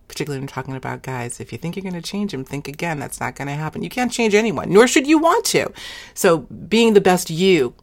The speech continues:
as they say, uh, t-, in today's parlance, do you. <laughs> Just do it well and do you.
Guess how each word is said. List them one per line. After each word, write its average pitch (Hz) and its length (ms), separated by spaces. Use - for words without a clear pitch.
as 135 140
they 135 140
say, 135 420
uh, 131 240
t-, - 140
in 139 160
today's 139 460
parlance, 135 600
do 160 280
you. 147 440
<laughs> - 300
Just 143 200
do 175 220
it 143 60
well 156 320
and 156 140
do 147 120
you. 139 340